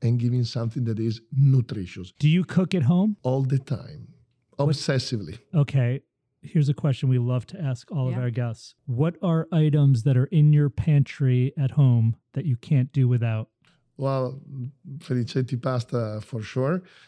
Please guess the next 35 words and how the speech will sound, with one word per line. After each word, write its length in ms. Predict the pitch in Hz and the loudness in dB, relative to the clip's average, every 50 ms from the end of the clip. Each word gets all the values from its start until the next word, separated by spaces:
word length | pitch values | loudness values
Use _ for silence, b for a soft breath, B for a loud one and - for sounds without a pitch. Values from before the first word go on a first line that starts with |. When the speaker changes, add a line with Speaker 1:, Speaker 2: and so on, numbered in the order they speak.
| B B | B B
Speaker 1:
because 320 | - 120 113 - 123 120 117 | -8 -6 -4 -2 0 0 0
I 120 | 120 120 | 0 -2
couldn't 200 | 113 - 127 127 | -2 -2 0 0
even 200 | 123 120 113 107 | 0 0 -2 -4
cook 260 | - 127 120 117 - 117 | -4 -4 -4 -4 -4 -6
just 280 | 110 120 110 - - | -4 -4 -4 -4 -4
with 80 | 120 113 | -4 -4
the 60 | 110 104 | -4 -4
water. 320 | 104 107 113 113 117 135 | -4 -4 -4 -4 -4 -4
If 140 | 143 - - | -6 -4 -2
you 40 | 135 | -2
have 120 | 120 117 120 | -2 0 0
nothing 600 | 127 127 127 127 127 131 120 - - 135 131 127 127 - b b b b b | 0 0 0 0 0 -2 -4 -4 -2 -2 -2 -2 -2 -4 b b b b b
in 60 | - 127 | -4 -2
your 80 | 123 | -2
refrigerator, 840 | 120 113 - - 123 113 117 113 113 120 127 120 - 151 147 147 147 143 | -2 -2 -4 -4 -4 -2 -2 -2 -2 -2 -2 -2 -2 -2 -2 -2 -2 -4
you 140 | 123 117 113 | -4 -4 -4
can 180 | - 113 117 | -4 -4 -4
use 200 | 120 123 120 110 | -2 -2 -2 -4
a 60 | 113 | -4
microwave. 720 | 107 104 104 110 117 117 - - 147 147 156 170 170 170 - b b b b b b b _ - | -4 -6 -6 -6 -8 -8 -6 -4 -2 -2 0 -2 -2 -4 -6 b b b b b b b _ -6
Yes, 460 | 135 123 127 117 104 - - - - _ _ | -4 -2 -2 -2 -4 -6 -10 -14 -18 _ _
you 100 | - 156 | -12 -12
can 200 | - - 117 110 | -10 -10 -12 -12
cook 180 | - - 113 120 _ | -12 -14 -16 -16 _
pasta 320 | - 113 117 117 - - 110 | -16 -16 -14 -14 -14 -10 -10
in 140 | 110 107 101 | -10 -8 -8
the 80 | 101 | -8
microwave 520 | 101 98 110 120 120 - 139 139 135 131 135 - | -8 -6 -6 -6 -6 -4 -2 -2 -2 -2 -2 0
if 260 | 139 131 113 - - | 0 0 0 -2 -6
you 160 | 135 120 120 | -4 -2 -2
have 240 | 113 110 113 113 - - b b b b b b b | -2 -2 -4 -6 -8 -12 b b b b b b b
the 100 | - 110 | -8 -8
great 320 | 104 107 120 117 113 - | -4 -2 -2 -2 -2 -4
pasta. 500 | - 117 110 110 - - - 143 147 165 | -4 -6 -6 -6 -6 -6 -6 -6 -6 -6